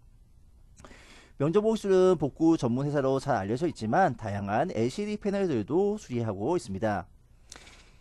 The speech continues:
지금 대만의 패널 공급사를 방문했는데요. 다양한 엘시디 수리는 저희에게 의뢰해 주시면 됩니다. 엘이디 전광판 업체도 방문했는데요.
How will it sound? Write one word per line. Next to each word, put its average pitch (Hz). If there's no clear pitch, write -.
지금 175
대만의 151
패널 185
공급사를 156
방문했는데요. 147
다양한 139
엘시디 180
수리는 185
저희에게 170
의뢰해 165
주시면 151
됩니다. 123
엘이디 190
전광판 202
업체도 131
방문했는데요. 139